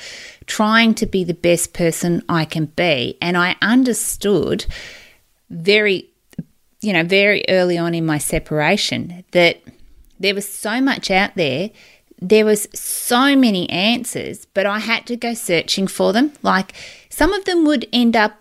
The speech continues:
on my lap and I had to realise that it was an opportunity. But in many cases, what I've found,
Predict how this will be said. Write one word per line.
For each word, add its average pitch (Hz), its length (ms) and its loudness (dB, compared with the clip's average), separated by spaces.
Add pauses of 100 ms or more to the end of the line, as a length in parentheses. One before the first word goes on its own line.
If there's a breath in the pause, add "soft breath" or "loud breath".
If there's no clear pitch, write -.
(220)
on 214 120 0
my 202 160 -2
lap 185 520 -2
and 185 120 -6
I 185 120 -4
had 185 240 -6
to 202 80 -4
realise 196 540 2
that 165 100 0
it - 80 -6
was 160 160 -2
an 165 100 0
opportunity. 165 800 0
But 208 180 0
in 214 460 2
many 269 340 4
cases, 185 640 -4
what 185 140 -2
I've 170 160 -2
found, 196 580 -2